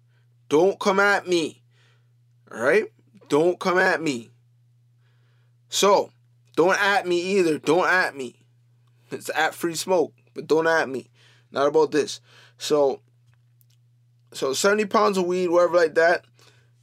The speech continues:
Okay, word on the street is, so he's taking a private jet. They got the drugs and the guns and whatever on the plane.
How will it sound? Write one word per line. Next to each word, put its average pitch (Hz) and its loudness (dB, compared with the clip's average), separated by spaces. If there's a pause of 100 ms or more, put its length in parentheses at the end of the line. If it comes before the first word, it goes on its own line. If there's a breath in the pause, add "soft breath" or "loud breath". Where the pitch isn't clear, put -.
(120)
Okay, 165 2
word 175 2
on 202 2
the 196 0
street 202 -4
is, 165 0
so - -4
he's 160 -2
taking 208 0
a 202 -2
private 190 0
jet. 156 0
They 147 -4
got 156 0
the 156 -6
drugs 156 0 (220 soft breath)
and 147 -4
the 143 0
guns 151 0
and 147 0
whatever 147 2
on 143 0
the 135 -8
plane. 156 -2